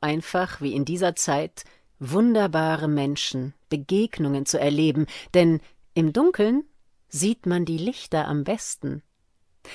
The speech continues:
Entfachen wir das Feuer wieder gemeinsam und teilen wir es, denn geteiltes Feuer vermehrt sich, breitet sich aus wie Lauffeuer. Der Transhumanismus jedoch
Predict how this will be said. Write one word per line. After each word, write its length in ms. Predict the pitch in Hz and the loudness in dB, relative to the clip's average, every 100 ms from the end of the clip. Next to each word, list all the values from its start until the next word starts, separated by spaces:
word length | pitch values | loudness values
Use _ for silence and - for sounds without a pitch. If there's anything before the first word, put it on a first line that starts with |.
| - | 0
Entfachen 560 | 185 - - 233 247 | 0 0 -2 0 2
wir 120 | 196 175 | 2 2
das 180 | 180 | 0
Feuer 460 | - - 190 196 190 | -6 -2 2 2 2
wieder 180 | 170 170 | 0 0
gemeinsam 640 | 156 151 151 156 143 135 - - | 2 2 2 0 0 -2 -4 -6
und 220 | - 170 - | -2 -2 -2
teilen 600 | 170 196 214 202 151 139 | 0 4 6 6 4 2
wir 160 | 143 | 2
es, 200 | 139 - | 0 0
denn 180 | 170 156 - - - | 2 0 -2 -12 -4
geteiltes 800 | 165 - 196 233 262 220 185 | -4 0 4 4 4 0 -4
Feuer 420 | - - 208 196 156 | -4 -4 0 0 0
vermehrt 540 | 170 170 214 285 - | 0 0 0 -2 -4
sich, 260 | 143 139 - | -6 -6 -4
breitet 480 | 180 220 285 220 | -2 0 0 -2
sich 180 | - - | -6 -2
aus 300 | 220 240 - | 0 0 -2
wie 180 | 214 240 | 0 2
Lauffeuer. 720 | 202 220 - - 143 135 139 - _ _ _ _ - - | 4 4 0 -4 0 0 -2 -8 _ _ _ _ -20 -2
Der 100 | 180 | 0
Transhumanismus 1000 | 175 208 220 - 185 165 190 254 285 277 | 2 4 2 2 2 4 2 2 0 0
jedoch 360 | 220 180 170 | 2 2 0